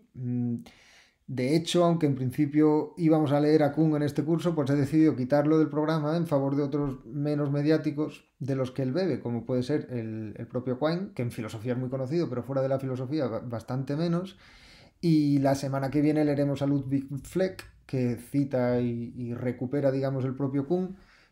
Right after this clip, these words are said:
pero que tiene cosas muy, muy parecidas a, em, a las que el cincuenta años dirá Kuhn, vamos.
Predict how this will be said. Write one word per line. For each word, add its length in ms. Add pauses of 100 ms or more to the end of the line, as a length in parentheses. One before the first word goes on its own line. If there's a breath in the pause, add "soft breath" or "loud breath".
(140)
pero 260
que 140
tiene 560
cosas 320
muy, 460
muy 200
parecidas 800
a, 560 (1080)
em, 800 (320)
a 120
las 180
que 140
el 360
cincuenta 540
años 260
dirá 220
Kuhn, 220
vamos. 360